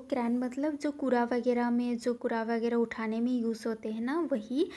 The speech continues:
क्रेन होते हैं। तो क्रेन की लास्ट पार्ट में एक इलेक्ट्रोमैग्नेट होते हैं। वो जो इलेक्ट्रोमैग्नेट है,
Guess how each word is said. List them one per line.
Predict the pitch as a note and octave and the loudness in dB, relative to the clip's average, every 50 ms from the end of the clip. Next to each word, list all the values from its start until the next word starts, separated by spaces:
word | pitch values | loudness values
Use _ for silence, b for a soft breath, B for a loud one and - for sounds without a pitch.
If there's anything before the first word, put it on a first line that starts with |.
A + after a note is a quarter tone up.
| B B B B | B B B B
क्रेन | - A3+ A3 G3+ G3 G3+ G#3 | -2 0 2 2 2 2 0
होते | G#3+ G#3+ G#3+ - A3+ A3+ | -2 -2 -2 -4 -4 -4
हैं। | A3 A3 G#3+ A3 | -2 -2 -2 -2
तो | A3+ A3 | -2 -4
क्रेन | A3 - - A#3 A3+ A3 A3 A3 | -4 -2 -2 -2 0 0 -2 -2
की | - - C4+ C#4+ | -4 -6 -4 -2
लास्ट | D4 C#4 B3 A3 G#3+ A#3 C#4 C#4 - - C#4 | 0 0 0 0 0 0 -2 -2 -4 -12 -14
पार्ट | - - A#3+ A3 A3 G#3+ - - | -10 -8 -4 -4 -4 -6 -6 -6
में | A#3 C4 | -4 -4
एक | C#4+ C#4 - - | -4 -6 -6 -4
इलेक्ट्रोमैग्नेट | - A#3 A3+ A3 A3+ A3+ - - C#4+ D4+ D4+ C#4 B3 A3+ F#3+ G#3+ A3+ A3 G#3+ A3 | -2 0 0 0 -2 -6 -6 -4 -2 -2 0 0 -2 -2 -2 -2 -2 -2 -2 -2
होते | A#3 A3 G#3+ G#3+ A3 A3 | -4 -4 -4 -4 -4 -4
हैं। | A3 A3 A3+ C4 D#4+ D#4+ B B B B B | -2 0 0 0 0 -2 B B B B B
वो | B3 B3 C#4 D4+ D#4 | -4 -2 -2 -2 -2
जो | D4+ - D#4+ D#4+ D#4+ - | -2 -2 -2 -2 -2 0
इलेक्ट्रोमैग्नेट | B3 A#3 A3 A3 A3 A3 - - B3 A#3+ A#3+ A3+ G#3+ G#3 G#3+ - A3 A3+ A3 G#3+ - A#3 | 0 2 2 0 -2 -4 -8 -8 -6 -4 -2 -2 -4 -4 -6 -6 -6 -6 -6 -6 -6 -4
है, | G#3+ G#3+ A3 B3+ D#4 E4 - - - _ | -2 -2 0 0 -2 -4 -4 -10 -20 _